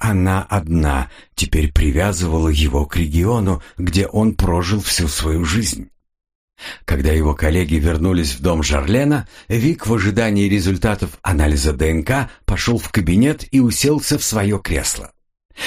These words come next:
Сейчас он был не способен ни на что, кроме ожидания.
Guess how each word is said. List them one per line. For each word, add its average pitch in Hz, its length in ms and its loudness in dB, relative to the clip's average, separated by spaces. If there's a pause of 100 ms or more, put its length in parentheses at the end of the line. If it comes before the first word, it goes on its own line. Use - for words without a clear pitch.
(140)
Сейчас 98 540 0
он 98 240 0
был 95 160 2
не 101 120 2
способен 101 640 0
ни 107 80 4
на 110 160 0
что, 143 260 -2
кроме 113 440 -2
ожидания. 69 800 -2